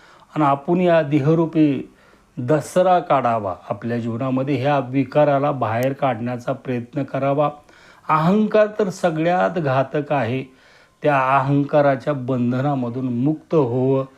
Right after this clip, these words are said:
असं मला वाटतं. परत आपला सर्वांना विजयादशमीच्या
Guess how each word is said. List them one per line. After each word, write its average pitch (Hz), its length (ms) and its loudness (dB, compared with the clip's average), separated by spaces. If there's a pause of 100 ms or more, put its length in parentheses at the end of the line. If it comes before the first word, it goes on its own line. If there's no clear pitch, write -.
(440)
असं 185 280 0
मला 147 360 2
वाटतं. 139 480 -2
परत 190 420 0
आपला 165 600 0 (100)
सर्वांना 143 840 -2 (580)
विजयादशमीच्या 127 1160 2